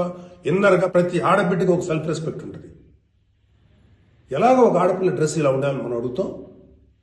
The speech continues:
ఎలాగో ఒక ఆడపిల్ల ఈ డ్రెస్ వేసుకోవాలని చెప్తాం. ప్రపంచంలో ఫ్యాషన్ అనేక రకాలుగా మారుతుంటుంది,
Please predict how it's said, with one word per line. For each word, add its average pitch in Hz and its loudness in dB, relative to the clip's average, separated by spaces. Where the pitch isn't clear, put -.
ఎలాగో 208 6
ఒక 185 2
ఆడపిల్ల 175 0
ఈ 175 2
డ్రెస్ 180 4
వేసుకోవాలని 160 0
చెప్తాం. 156 -8
ప్రపంచంలో 220 0
ఫ్యాషన్ 202 2
అనేక 180 2
రకాలుగా 196 0
మారుతుంటుంది, 202 -2